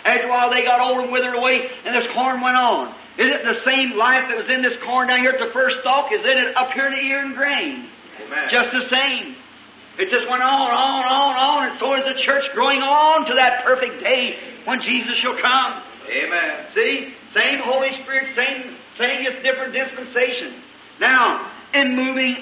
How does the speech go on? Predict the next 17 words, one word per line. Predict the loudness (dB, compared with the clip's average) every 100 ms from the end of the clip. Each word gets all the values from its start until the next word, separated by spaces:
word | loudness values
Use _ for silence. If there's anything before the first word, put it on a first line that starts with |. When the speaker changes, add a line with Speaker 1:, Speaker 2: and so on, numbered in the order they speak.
| 4
Speaker 1:
of | 6 4 4
this, | 4 2 -2 -10 -4
look, | 0 0 -2 -8 -14 -4
take | 2 2 0 -2
the | 0
heifers, | 2 4 2 0 0 0
the | 0
goats, | 2 0 0 -4
and | -2
everything | 0 2 2 0
must | -2 -4
be | -4 -4
three | -4 -4 -2
years | -2 -2
old. | 0 0 -2 -10 -18 -20 -16 -8
The | -4
three | 0 2 2 0